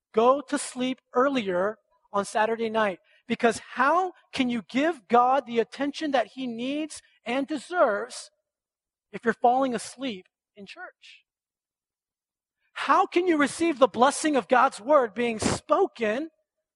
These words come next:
when you're so tired and groggy, your mind is constantly drifting away to, "I wish I could just, like, put my head down," or, "I'm hungry," or, "What am I doing next?"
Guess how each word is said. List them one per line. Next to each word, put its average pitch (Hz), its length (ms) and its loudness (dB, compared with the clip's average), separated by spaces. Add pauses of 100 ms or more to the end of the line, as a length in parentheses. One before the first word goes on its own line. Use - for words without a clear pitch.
(680)
when 247 140 -2
you're 262 100 0
so 302 260 0
tired 320 680 -2
and 254 160 -2
groggy, 226 800 -4 (1000)
your 220 120 -4
mind 262 300 0
is 247 120 -4
constantly 285 580 -6
drifting 262 460 -8
away 233 560 -6 (580)
to, - 160 -4
"I 202 60 2
wish 202 220 -6
I 220 80 -4
could 208 180 -4
just, - 240 -12
like, 185 260 -6 (320)
put - 120 -14
my 180 140 -8
head 214 240 -2
down," 226 360 -2
or, 180 320 -6
"I'm 170 80 -6
hungry," 240 600 -10
or, 170 200 -6 (300)
"What 190 140 -4
am 208 80 -2
I 202 80 -2
doing 170 320 -12
next?" - 560 -14